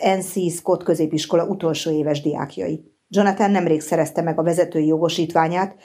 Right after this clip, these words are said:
és bár a családi kocsit egyelőre nem kapta meg, sikerült elérnie Tim Appleton Volkswagenjét. Iskolai rendezvényeken kellett volna lenniük, de sikerült meglógniuk, és felmentek a város fölött magasodó dombra.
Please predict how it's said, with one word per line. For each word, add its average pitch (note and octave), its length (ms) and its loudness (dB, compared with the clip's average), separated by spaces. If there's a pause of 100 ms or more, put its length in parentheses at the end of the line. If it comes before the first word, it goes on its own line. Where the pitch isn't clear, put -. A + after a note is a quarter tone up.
(260)
és E3 120 -4
bár F#3 140 6
a F#3 80 0
családi G#3 380 2
kocsit F#3+ 320 0
egyelőre F3+ 460 2
nem A3+ 200 2
kapta - 320 -4
meg, D#3 300 -2 (300)
sikerült F#3+ 460 0
elérnie E3 480 2
Tim G#3+ 300 0
Appleton E3 640 0
Volkswagenjét. D3+ 840 -4 (120)
Iskolai F3 440 0
rendezvényeken E3 760 0
kellett E3 300 2
volna D#3+ 260 0
lenniük, F3+ 440 0 (300)
de A3+ 100 6
sikerült E3 460 2
meglógniuk, G3+ 600 2
és G3+ 160 2
felmentek E3 500 0
a E3 60 0
város E3 360 0
fölött D#3+ 260 -2
magasodó D#3 520 -2
dombra. D3 520 -4